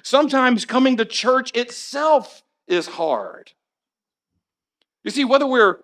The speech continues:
waking up from what's been a long and exhausting week or, or realizing we may have to wake up and walk into a place where, where we have, we may have to see or encounter someone that we don't want to see, coming to worship can be hard. I imagine that there have been many of us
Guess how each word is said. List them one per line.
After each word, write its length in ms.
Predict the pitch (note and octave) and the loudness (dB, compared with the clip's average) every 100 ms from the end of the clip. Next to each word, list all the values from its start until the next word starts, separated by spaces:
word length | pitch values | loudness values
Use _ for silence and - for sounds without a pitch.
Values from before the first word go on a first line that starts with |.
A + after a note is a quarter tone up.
| _ | _
waking 460 | F#3 B3 D4+ C4 A3+ | -2 0 0 -2 0
up 200 | A3+ C4 | 0 0
from 140 | A3+ | 0
what's 180 | G#3+ A3 | 0 0
been 140 | A3 A3+ | 2 2
a 60 | |
long 460 | F3 F#3+ A3 B3+ B3+ | 4 2 2 2 0
and 80 | A3+ | -2
exhausting 680 | E3 - G#3+ C#4 - A#3+ G3 | -4 -4 -2 -2 -2 -6 -4
week 360 | A3 C4 C4+ | -4 -4 0
or, 220 | A#3 F3 - - G#3 | 0 0 -2 -6 2
or 140 | G#3 | 4
realizing 580 | C4 D4 A#3+ A#3 A3+ A#3 | 4 4 4 4 0 -2
we 100 | B3 | 0
may 120 | B3+ | 2
have 100 | A#3+ | 2
to 80 | G3+ | 0
wake 320 | F#3 C#4 C#4 | 0 0 2
up 160 | C4+ C#4 | 2 2
and 140 | G#3 | 0
walk 240 | A3 C4+ | 0 0
into 180 | C4 A#3 | -2 -2
a 60 | G#3 | -2
place 360 | G#3+ B3+ C#4 | 0 0 0
where, 260 | G#3+ A3 G3+ - A#3+ | 0 2 2 -4 -2
where 120 | G3 | 2
we 180 | A3 C#4+ | 4 4
have, 200 | C4 C4 | 4 0
we 100 | A3+ | 0
may 140 | C#4+ B3 | 0 0
have 100 | B3+ | 0
to 100 | A3 | -2
see 300 | - C#4 C4+ | -4 -6 0
or 100 | A#3+ | 0
encounter 420 | G#3 B3 D4 C4 | 0 -2 0 0
someone 340 | - A#3+ A#3 | 2 0 2
that 120 | A#3 G3+ | 0 -2
we 140 | C#4 | -2
don't 240 | A#3 C4 | 2 2
want 220 | A#3+ B3+ B3 | 2 -2 -2
to 120 | A3 | -10
see, 480 | - D#4 C#4 A#3+ - - - | -6 -2 0 -2 -6 -20 -4
coming 460 | B3+ D4 C#4+ C#4 | 2 4 4 0
to 160 | - C4 | 0 -4
worship 560 | A3 C4+ C#4+ - C4+ B3+ | 0 0 0 -2 -6 -4
can 80 | |
be 100 | C4 | -6
hard. 640 | C#4 D4+ D#4+ D#4+ C#4+ C#3+ A#2+ _ _ _ _ _ _ _ _ _ _ _ _ _ _ _ _ _ _ _ - | -2 2 2 2 2 -2 -8 _ _ _ _ _ _ _ _ _ _ _ _ _ _ _ _ _ _ _ -6
I 160 | B3+ D#4 | 2 4
imagine 420 | B3+ B3 A#3+ B3 | 4 2 0 -2
that 100 | A#3 | 0
there 120 | A#3+ | 0
have 80 | A3+ | 0
been 160 | B3 | 2
many 200 | A#3+ D4+ | 2 2
of 120 | C4 E3 | 2 0
us 540 | B2+ - - - - | -4 -6 -18 -20 -20